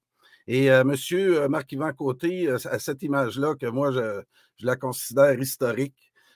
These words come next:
euh, la juge Charbonneau ou, euh, le, l'autre dame là, qui, qui, qui était là, euh, lui a demandé, euh, « Écoutez, monsieur Marc-Yvan Côté, vous qui avez, euh,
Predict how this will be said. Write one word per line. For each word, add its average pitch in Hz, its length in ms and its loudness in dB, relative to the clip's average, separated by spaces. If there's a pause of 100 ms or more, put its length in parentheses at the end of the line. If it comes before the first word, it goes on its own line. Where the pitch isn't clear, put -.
(120)
euh, 123 180 4
la 131 160 4
juge 147 440 2
Charbonneau 139 760 2
ou, 127 280 0
euh, 120 180 0
le, 127 220 2
l'autre 131 300 0
dame 131 360 0
là, 117 140 -4
qui, 113 320 -12
qui, 113 240 -10
qui 117 100 -10
était 120 220 -2
là, 135 320 2 (400)
euh, 117 460 0
lui 117 200 -2
a 143 60 8
demandé, 139 680 2
euh, « 123 120 0
Écoutez, 196 340 -4
monsieur 131 280 -4
Marc-Yvan 131 420 0
Côté, 135 400 -2
vous 165 240 -6
qui 160 120 -2
avez, 139 360 2
euh, 98 160 -4